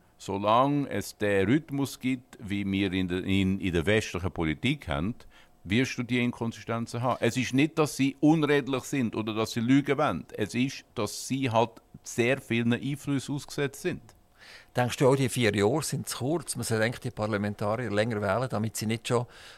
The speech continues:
Speaker 2: nachdem sie gewählt worden sind, schon wieder müssen daran denken, wird die eigentlich die vier Jahre wieder gewählt?
Speaker 1: Es hat nicht einmal mit dem Wahlrhythmus zusammen. Sel-, selbst wenn einer auf zehn Jahre würde gewählt sein,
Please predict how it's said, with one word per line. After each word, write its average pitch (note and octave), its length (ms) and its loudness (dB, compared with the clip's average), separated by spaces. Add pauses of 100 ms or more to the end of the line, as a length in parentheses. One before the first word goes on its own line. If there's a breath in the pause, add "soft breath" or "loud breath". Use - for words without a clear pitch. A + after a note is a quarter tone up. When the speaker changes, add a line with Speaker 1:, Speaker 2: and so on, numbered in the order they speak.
(100)
Speaker 2:
nachdem - 320 -2
sie G#2 120 -4
gewählt G#2 360 0
worden A2+ 260 -4
sind, G#2+ 300 -8
schon F#2+ 100 -4
wieder G#2+ 120 -2
müssen G#2 260 -4
daran F#2+ 340 -2
denken, G#2+ 260 -6
wird G2+ 200 -4
die A2+ 80 -4
eigentlich F#2 120 -8
die G#2 80 -8
vier G2 200 -6
Jahre G2 160 -4
wieder F#2+ 160 -8
gewählt? F2+ 520 -10 (1300 loud breath)
Speaker 1:
Es F#3 240 2
hat F#3 140 2
nicht F#3 180 0
einmal F3+ 220 2
mit F3 160 0
dem D#3+ 140 0
Wahlrhythmus E3 720 4
zusammen. C#3 300 2
Sel-, - 300 2
selbst - 360 2
wenn D#3 180 0
einer D#3 400 4
auf B2 240 2
zehn D3 400 2
Jahre C3+ 400 4
würde C3 300 2
gewählt A#2+ 420 2
sein, A#2 320 -4